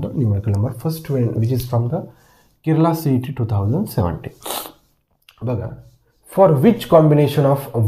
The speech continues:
working temperatures the efficiency of Carnot engine is least, म्हणजे कमीत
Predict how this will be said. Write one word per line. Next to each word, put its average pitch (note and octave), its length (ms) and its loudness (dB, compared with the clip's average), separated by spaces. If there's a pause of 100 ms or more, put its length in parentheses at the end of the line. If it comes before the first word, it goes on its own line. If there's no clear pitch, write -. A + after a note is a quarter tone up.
(100)
working E3 360 4 (100)
temperatures G#2+ 640 0 (640)
the D3 80 4
efficiency E3 680 0
of D#3+ 120 2 (160)
Carnot B2+ 420 0
engine B2+ 200 2
is E3 300 0
least, F3 500 6
म्हणजे D3 180 2
कमीत A#3+ 400 4